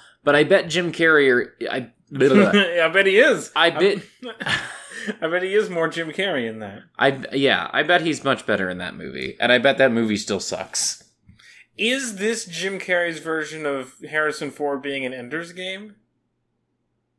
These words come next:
Speaker 2: Or he's just not trying?
Speaker 1: We, uh, we, during the movie, you asked me, "How long has it been since Jim Carrey was relevant?"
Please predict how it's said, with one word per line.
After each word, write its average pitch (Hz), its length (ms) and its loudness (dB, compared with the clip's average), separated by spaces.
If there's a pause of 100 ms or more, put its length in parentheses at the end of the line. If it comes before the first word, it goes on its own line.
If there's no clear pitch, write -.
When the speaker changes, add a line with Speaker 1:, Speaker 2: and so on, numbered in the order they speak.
(160)
Speaker 2:
Or 147 140 -4
he's 165 160 -4
just 180 200 -2
not 147 220 -2
trying? 139 340 -2
Speaker 1:
We, 339 320 6
uh, 117 340 -2
we, 254 240 0
during 202 380 0
the 175 80 -4
movie, 127 680 -4 (720)
you 208 260 -2
asked 185 280 4
me, 151 200 -4
"How 175 200 -4
long 196 180 -2
has 165 100 -8
it 143 100 -6
been 143 160 -4
since 127 240 -14
Jim 127 160 -8
Carrey 120 260 0
was 104 160 -4
relevant?" 95 460 -2